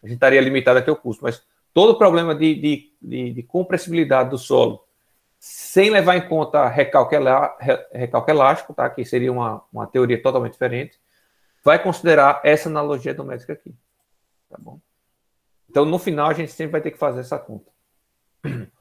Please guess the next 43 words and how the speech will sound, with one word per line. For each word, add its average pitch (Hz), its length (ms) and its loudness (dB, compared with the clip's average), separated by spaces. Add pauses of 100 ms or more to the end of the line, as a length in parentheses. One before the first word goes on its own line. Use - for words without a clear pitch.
(160)
O 120 80 -4
que 175 80 0
acontece 190 440 2
é 196 40 2
que 196 100 -6
no 185 120 -2
meio 214 320 0
de 196 60 -12
campo, 180 520 -6
que - 80 -4
é 170 40 4
a 165 40 4
parte 151 360 0
mais, 156 640 -8 (100)
é, 110 120 -10
trabalhosa 139 520 2
da 127 120 -2
coisa, 127 240 -6
mas 139 360 -6
não 170 100 -10
é 190 40 -6
nem 196 100 -8
trabalhosa, 160 440 -2
é 143 120 -12 (360)
que 175 100 -2
envolve 151 340 2
mais 190 200 2
engenharia, 165 420 -4
porque - 140 -8
aqui 143 160 -6
é 123 60 -4
só - 120 -2
aplicação 123 420 -6
de - 80 -16
fórmula, 156 300 -2
né? 185 120 -10 (680)
É, 113 380 4
a 104 40 2
parte 156 280 0
que 185 60 -2
envolve 156 300 2
mais 170 240 0
engenharia 156 640 -4